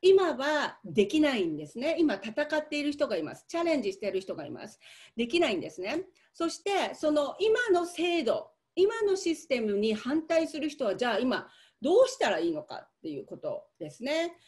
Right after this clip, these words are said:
一つは、どうしたらいいと思う？<laughs> 一つは、もう結婚しない。私結婚しないわっていう人いますよ。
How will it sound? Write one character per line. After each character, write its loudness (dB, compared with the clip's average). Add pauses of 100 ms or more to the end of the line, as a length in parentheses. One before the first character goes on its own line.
(200)
一 0
つ -8
は、 2
ど 0
う 0
し -6
た 0
ら 2
い 4
い 0
と -2
思 0
う？ -2 (340)
<laughs> -16
一 4
つ -8
は、 2
も -2
う -8
結 -2
婚 2
し -4
な 0
い。 0
私 -6
結 -6
婚 -4
し -12
な -6
い -4
わ -6
っ -20 (120)
て 0
い 2
う 2
人 2 (100)
い 0
ま 4
す -6
よ。 -4